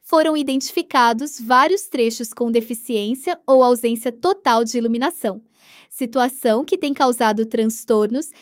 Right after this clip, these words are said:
e aumentado a sensação de insegurança entre os moradores. A proposta tem como objetivo garantir mais segurança para pedestres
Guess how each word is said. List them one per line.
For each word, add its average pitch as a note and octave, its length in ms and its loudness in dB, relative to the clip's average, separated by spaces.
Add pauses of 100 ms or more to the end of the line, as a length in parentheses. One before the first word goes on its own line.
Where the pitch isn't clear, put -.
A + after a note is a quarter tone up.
(160)
e F4 140 4
aumentado D#4+ 680 0
a C4+ 80 -2
sensação C4+ 720 -2
de B3 160 -4
insegurança C#4 920 0
entre B3 260 -2
os C4+ 140 -2
moradores. B3 720 -2 (540)
A A3 60 2
proposta A#3+ 640 2
tem E4+ 220 -2
como C4+ 280 0
objetivo C4+ 1000 -2
garantir C#4+ 500 0
mais D4+ 380 2
segurança C4 560 0
para A#3+ 200 0
pedestres A#3 720 -2